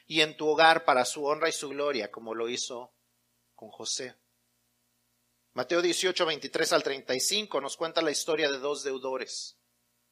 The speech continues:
Dos deudores, uno al cual se le perdonó muchísimo, pero no lo apreció. De tal manera que él no pudo extender el mismo perdón a alguien que solamente le debía un poquito.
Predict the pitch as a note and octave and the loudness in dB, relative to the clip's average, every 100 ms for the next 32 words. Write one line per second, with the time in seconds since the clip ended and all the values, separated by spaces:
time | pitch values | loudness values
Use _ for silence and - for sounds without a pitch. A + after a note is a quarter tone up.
0 | _ - F3+ G3+ G3+ G3+ G#3+ F#3+ - - | _ 0 2 6 6 6 6 6 2 -6
1 | - A#3+ C4 C#4+ G#3+ A3+ A#3 B3+ B3 B3 | 0 4 8 10 10 8 8 12 12 12
2 | G#3 G#3 A#3 C4 C4 - D4 D4 - F3 | 6 6 2 0 0 4 4 4 2 -4
3 | B2 _ _ _ _ _ _ _ _ _ | -10 _ _ _ _ _ _ _ _ _
4 | _ _ - E3+ F#3+ G#3+ A3 G#3 G#3 E3+ | _ _ 0 2 4 6 8 8 6 2
5 | - G#3 F3+ - _ _ _ _ _ _ | 0 -2 -4 -8 _ _ _ _ _ _
6 | _ _ _ _ _ C#3 - F3 F#3+ G3 | _ _ _ _ _ 2 4 6 6 8
7 | F#3+ G3 G3 G3 G#3 G#3 G3+ - F3 F#3 | 8 8 6 4 2 2 2 2 4 4
8 | F#3+ F#3+ G3 F#3+ E3 E3 F#3+ B3+ F3+ F#3 | 4 0 -4 0 4 4 4 4 2 0
9 | E3+ _ _ _ _ D3 G3 G#3+ G3+ G#3 | -8 _ _ _ _ 2 2 2 -2 -2
10 | A3 A3 A3 A3+ A3+ A3 A3 A3+ A#3 A#3+ | 0 0 -2 0 2 2 0 -4 -6 -8
11 | - D#4+ _ | -10 -12 _